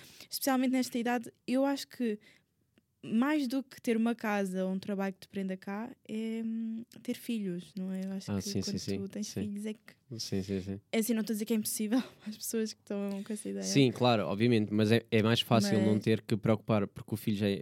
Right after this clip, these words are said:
Speaker 2: já começa a pensar em escolas,
Speaker 1: Uhum.
Speaker 2: já mexe a vida, já, já há ali um, um extra.
Speaker 1: Completamente.
Speaker 2: Diferente, se calhar, de uma relação que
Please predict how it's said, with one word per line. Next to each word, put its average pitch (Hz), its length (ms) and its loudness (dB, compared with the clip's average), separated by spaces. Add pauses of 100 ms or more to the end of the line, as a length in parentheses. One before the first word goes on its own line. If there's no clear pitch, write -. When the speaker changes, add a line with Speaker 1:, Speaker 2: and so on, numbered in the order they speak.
Speaker 2:
já 101 120 -4
começa 98 300 -4
a 90 40 -4
pensar 95 360 -6
em - 60 -10 (200)
escolas, 120 720 2
Speaker 1:
Uhum. 240 200 -2 (220)
Speaker 2:
já - 140 -4
mexe 95 260 -2
a 98 40 2
vida, 104 440 2 (420)
já, 123 300 2
já 127 220 4
há - 20 8
ali 139 160 6
um, 139 440 2 (180)
um 117 520 8
extra. 92 380 0 (100)
Speaker 1:
Completamente. 208 540 -6
Speaker 2:
Diferente, 139 560 4
se - 60 -8
calhar, 147 180 4
de 151 40 4
uma 151 100 8
relação 165 680 4
que 110 340 0